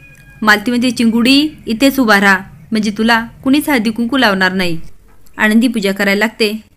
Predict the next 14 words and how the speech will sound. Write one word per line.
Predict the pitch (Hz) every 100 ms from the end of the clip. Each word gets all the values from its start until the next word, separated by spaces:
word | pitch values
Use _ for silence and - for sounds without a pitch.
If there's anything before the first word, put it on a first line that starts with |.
| -
शेजारची | - 214 196 196 226
वहिनी | 220 233
म्हणतात, | 233 220 214 - _ _ _ -
"काय | 220
ग | 220
आनंदी, | 262 269 277 311 339 - _ - 254
सासरी | 220 - 233
तर | 269
जात | 247 254 277
नाही, | 285 277 - _
मग | 254
पूजा | 226 240 233
कशाला | 262 269 294
करतेस? | 294 285 302 330 330